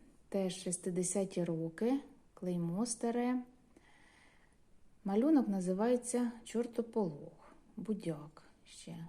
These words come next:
я б так сказала. Ось кобальтове криття і ручна підмальовка.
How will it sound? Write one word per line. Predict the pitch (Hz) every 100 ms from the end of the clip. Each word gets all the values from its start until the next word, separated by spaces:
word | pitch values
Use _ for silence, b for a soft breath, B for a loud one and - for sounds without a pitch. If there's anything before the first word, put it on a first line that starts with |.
| - -
я | 165
б | -
так | 160 -
сказала. | - 160 165 156 156 165 - - - 156
Ось | - -
кобальтове | 180 170 165 170 165
криття | 160 165 165 - 226 294 320 B B B B B B B
і | 208
ручна | 202 190 - 196 185 180 - - -
підмальовка. | 185 175 180 175 240 311 311 - 277